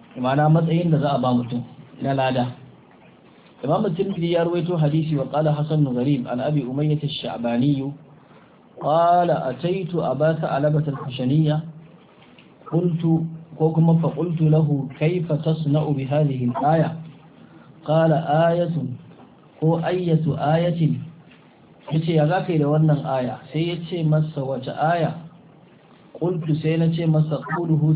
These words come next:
ta'ala ya ayyuhalladhina amanu alaykum anfusakum ya ku waɗanda suka yi imani ku kula da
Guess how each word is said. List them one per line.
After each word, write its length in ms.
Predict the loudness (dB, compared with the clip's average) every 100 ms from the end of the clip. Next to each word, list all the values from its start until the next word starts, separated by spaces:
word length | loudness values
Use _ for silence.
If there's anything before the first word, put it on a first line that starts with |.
| 0
ta'ala 400 | 0 0 2 2
ya 120 | 2 0
ayyuhalladhina 720 | 0 0 0 -2 -2 0 0 0
amanu 320 | 0 2 0
alaykum 480 | -2 -2 -2 -2 -2
anfusakum 560 | -2 -6 -8 -12 -14 -18 -20 -20 -20 -20 -20 -20 -20 -20 -12
ya 240 | -2 -2 0
ku 80 | -2
waɗanda 240 | -2 -2 -4
suka 160 | -4 -4
yi 240 | -4 -2
imani 400 | -2 -2 -2 -2
ku 120 | -4 -4
kula 160 | -2
da 80 | -2